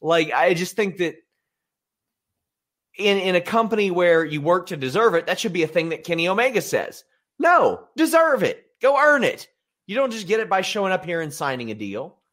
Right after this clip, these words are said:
You gotta earn it. And I think that's what should happen within the context of the show. Ryan says, uh, "I'm into a Christian Omega feud, uh, um, Omega feud, but I feel it's a bit too soon for it."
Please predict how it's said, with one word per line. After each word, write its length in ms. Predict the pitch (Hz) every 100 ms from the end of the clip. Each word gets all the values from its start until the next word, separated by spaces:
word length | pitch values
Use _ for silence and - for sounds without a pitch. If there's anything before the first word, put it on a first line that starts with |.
| _ _ _
You 80 | 202
gotta 240 | 220 220
earn 240 | 185 147 104
it. 100 | - _ _ _ 120
And 100 | 127
I 80 |
think 200 | 139 135
that's 260 | 113 120 -
what 140 | 120
should 160 | - 104
happen 500 | 117 113 113 95 90
within 200 | 107 117
the 80 | 98
context 500 | 107 104 98 92 -
of 60 |
the 60 | 80
show. 440 | - 170 110 92 - _ _
Ryan 380 | 147 170 160 139
says, 340 | 151 120 110 - _ _ _
uh, 320 | 123 127 123 117 -
"I'm 140 | 151
into 200 | 160 147
a 40 | 139
Christian 580 | - 151 147 143 131 127
Omega 360 | 127 127 185 175
feud, 380 | - 123 117 117 123
uh, 360 | 127 123 123
um, 140 | 113 113
Omega 320 | 123 151 165
feud, 300 | - 117 104 - _ -
but 100 | 127
I 40 |
feel 180 | 120 143
it's 100 | -
a 40 |
bit 140 | 113 -
too 120 | 113
soon 300 | - 175 185
for 240 | 131 104
it." 80 | 98